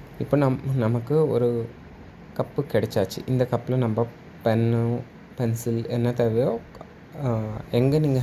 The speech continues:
ஹேங் பண்ணணும்னு நினைக்கிறீங்களோ, அந்த இடத்துல பண்ணிக்கோங்க. ப்ளஸ், இதை நீங்க வந்து சுவிட்ச் பாக்ஸ் இருக்கு, அது பக்கத்துல ஃபோன் வைக்கிறதுக்கான ஸ்டாண்ட் எதுவும் இல்லைனாக்கா, இந்த மாதிரி பண்ணி நீங்க யூஸ் பண்ணிக்கலாம். ஓகே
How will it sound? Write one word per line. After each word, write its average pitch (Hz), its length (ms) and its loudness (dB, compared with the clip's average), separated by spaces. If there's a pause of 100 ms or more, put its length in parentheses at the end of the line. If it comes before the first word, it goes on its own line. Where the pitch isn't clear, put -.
ஹேங் 123 220 0
பண்ணணும்னு 123 440 -2
நினைக்கிறீங்களோ, 113 500 -4 (500)
அந்த 110 220 2
இடத்துல 139 260 -2 (100)
பண்ணிக்கோங்க. 113 560 -2 (640)
ப்ளஸ், 147 200 -2
இதை 135 220 2
நீங்க 135 220 2
வந்து 156 380 2 (400)
சுவிட்ச் 165 340 -4
பாக்ஸ் 180 280 -2
இருக்கு, 160 500 4
அது 135 240 0
பக்கத்துல 143 600 0 (100)
ஃபோன் 160 220 4
வைக்கிறதுக்கான 139 680 0
ஸ்டாண்ட் 135 260 0
எதுவும் 127 360 2
இல்லைனாக்கா, 110 340 -2
இந்த 147 380 0
மாதிரி 131 280 2
பண்ணி 123 260 0
நீங்க 131 200 0
யூஸ் 120 360 -2
பண்ணிக்கலாம். 90 340 -6 (1500)
ஓகே 151 180 0